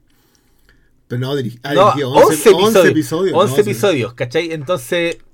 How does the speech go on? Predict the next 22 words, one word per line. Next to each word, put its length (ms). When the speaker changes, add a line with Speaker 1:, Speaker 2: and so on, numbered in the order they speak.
Speaker 2:
y 200
después 320
te 80
ponía 220
a 40
revisar 340
y 40
viene 300
Thomas 280
Schnauz, 680
que 140
era 120
el 120
director 460
de 420
el 300
último 260
temporada, 540
o 80
sea, 180
de 160
la, 320